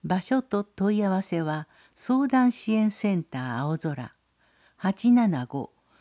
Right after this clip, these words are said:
三九六九、ファックス、八零零六零五一。段ボールコンポストを作ってみませんか？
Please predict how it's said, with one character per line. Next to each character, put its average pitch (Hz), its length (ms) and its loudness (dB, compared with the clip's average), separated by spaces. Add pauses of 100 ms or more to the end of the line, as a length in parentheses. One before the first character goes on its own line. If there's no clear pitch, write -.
(100)
三 233 380 0
九 190 380 0
六 139 280 -4
九、 131 340 -8 (640)
フ - 120 -20
ァ 226 120 -2
ッ - 40 -2
ク - 100 -20
ス、 - 260 -10 (340)
八 220 320 0
零 185 240 0
零 127 300 -8 (420)
六 165 340 -2
零 220 280 0
五 131 280 -6
一。 - 460 -16 (2250)
段 247 240 8
ボ 262 180 4
ー 254 40 4
ル 233 120 2
コ 226 220 4
ン 233 60 6
ポ 220 200 -2
ス - 120 -10
ト 165 180 -2
を 156 120 -2
作 - 240 -4
っ 233 40 -4
て - 180 -6
み 151 180 4
ま 185 140 0
せ - 180 -4
ん 160 80 -2
か？ 156 280 -6